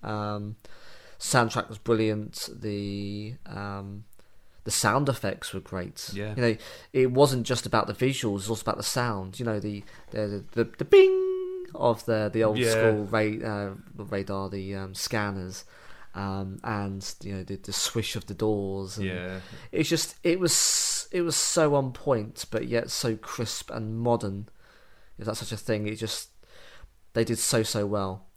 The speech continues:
Speaker 1: and obviously it was well received. And, um, yeah, it's one of my more favourite, um, modern films, that franchise, for
Speaker 2: Mm.
Speaker 1: sure. And yeah, the casting was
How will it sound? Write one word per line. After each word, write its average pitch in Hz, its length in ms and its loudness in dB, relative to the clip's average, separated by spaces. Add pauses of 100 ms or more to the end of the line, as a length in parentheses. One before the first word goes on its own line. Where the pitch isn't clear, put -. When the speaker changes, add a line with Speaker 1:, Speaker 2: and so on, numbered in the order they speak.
(140)
Speaker 1:
and 104 280 0
obviously 120 220 4
it 113 40 2
was 101 100 -4
well 110 140 8
received. 110 480 -2 (260)
And, 120 640 -2
um, 120 360 -2 (360)
yeah, 151 160 6
it's - 420 2
one 135 120 4
of 131 60 6
my 131 100 6
more 127 340 4
favourite, 127 760 2 (600)
um, 120 480 -2 (520)
modern 123 340 2
films, 131 420 -2
that 92 180 -4
franchise, 101 460 -6
for 113 80 -4
Speaker 2:
Mm. 107 100 -2
Speaker 1:
sure. 110 240 -4 (800)
And 110 300 0
yeah, 123 160 -4
the - 80 -10
casting 113 500 0
was 110 220 -2